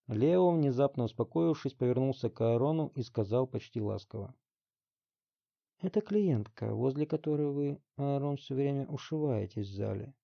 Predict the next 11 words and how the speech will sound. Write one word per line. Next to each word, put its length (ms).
Откуда 400
она 120
могла 280
знать, 300
что 240
из 180
вип-зала 640
выйдут 340
с 80
выигрышем? 640
А?" 240